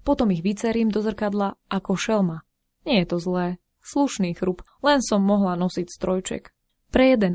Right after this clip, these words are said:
očný zub, ktorý si razil svoju vlastnú cestu. Jeden biely tesák. Egoista. Vtedy nebola ešte taká móda. Zuby rástli všetkým tak, ako chceli.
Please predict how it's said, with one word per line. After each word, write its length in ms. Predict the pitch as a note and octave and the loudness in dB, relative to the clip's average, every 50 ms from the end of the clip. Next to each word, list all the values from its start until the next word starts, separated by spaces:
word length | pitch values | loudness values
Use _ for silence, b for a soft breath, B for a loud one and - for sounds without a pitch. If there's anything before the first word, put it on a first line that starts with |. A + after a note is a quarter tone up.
| - | 0
očný 400 | - G#3 G#3+ - - G#3+ F#3 F3+ | -2 -2 -2 -2 0 0 0 2
zub, 320 | F3+ F3+ G#3 A3 G#3 - _ _ _ - | 2 2 0 -2 -2 -6 _ _ _ -10
ktorý 320 | - - C4 C4 C4+ B3+ | -2 0 2 2 2 0
si 160 | - - F#3+ F#3 | -2 -2 -2 0
razil 320 | G3 G3 F#3+ G#3 G3+ G3+ | 0 0 0 0 -2 -2
svoju 400 | G3 - G#3 G3+ G3+ G3+ G3 F#3 | -4 -4 -2 -2 0 0 0 -2
vlastnú 400 | F#3 F3+ F3+ - - - G3 G3 | -2 -4 -4 -6 -4 -2 -2 -2
cestu. 480 | F#3 - F#3+ F#3 - - - G#3+ G3+ - _ _ _ _ _ _ _ - | 0 -2 -4 -4 -4 -6 -8 -8 -10 -10 _ _ _ _ _ _ _ 2
Jeden 320 | D4 D4+ A#3+ G#3+ G3 F#3+ | 4 4 4 4 2 2
biely 280 | F#3 G3 G3+ G3 F#3+ F#3 | 2 2 2 0 0 -2
tesák. 400 | - G3 G3 - - G3+ G3+ G3+ - - _ _ _ _ - | -2 -2 -4 -2 -2 -6 -6 -6 -10 -16 _ _ _ _ 0
Egoista. 640 | A3+ A#3 G3 G#3+ G3 F#3+ F#3 F#3 - - G#3+ G3+ G3+ _ _ _ _ _ _ _ _ _ - | 0 2 4 4 2 2 0 -4 -6 -8 -8 -8 -8 _ _ _ _ _ _ _ _ _ -4
Vtedy 240 | - - E4 C4+ A#3+ | 2 2 2 4 4
nebola 400 | G3+ G3+ A3 A#3+ A#3+ G3 F#3 F3+ | 4 4 4 4 4 2 2 0
ešte 240 | F3+ - - G3 F#3 | -2 -4 -6 -4 -4
taká 240 | F#3+ - - F#3+ | -4 -4 -4 -2
móda. 400 | F#3 F#3 F#3 F#3+ F#3 F#3 F#3+ F#3+ b b b b b b _ | 0 2 2 2 2 2 0 -2 b b b b b b _
Zuby 280 | - - D#4+ C4+ C#4 | -2 0 2 2 2
rástli 440 | A#3+ A#3 A#3 A3+ - - A3 G3 F#3 | 2 2 0 -2 -4 -2 -2 -2 -2
všetkým 480 | - - - G#3+ - - - F#3+ E3+ E3+ - | -2 -2 -4 -4 -4 -4 -4 -4 -4 -2 0
tak, 280 | - G#3+ A3 G#3+ - _ - | 2 2 2 0 -2 _ -8
ako 280 | G#3 G3+ - G#3 F#3+ - | -6 -2 0 -2 -2 -2
chceli. 320 | - - - F#3 F#3 F3+ | -4 -4 -4 -2 -4 -6